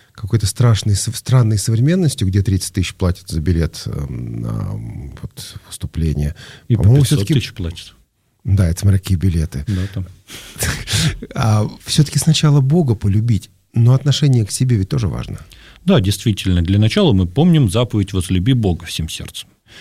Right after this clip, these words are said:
Speaker 2: После этого уже возлюби ближнего как самого себя.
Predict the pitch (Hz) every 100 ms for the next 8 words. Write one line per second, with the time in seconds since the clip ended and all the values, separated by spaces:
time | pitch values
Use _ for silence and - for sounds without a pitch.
0 | - - - 190 - 98 85 131 190 208
1 | 220 123 87 143 139 - 92 139 98 143
2 | 139 104 - - 92 87 90 - 80 78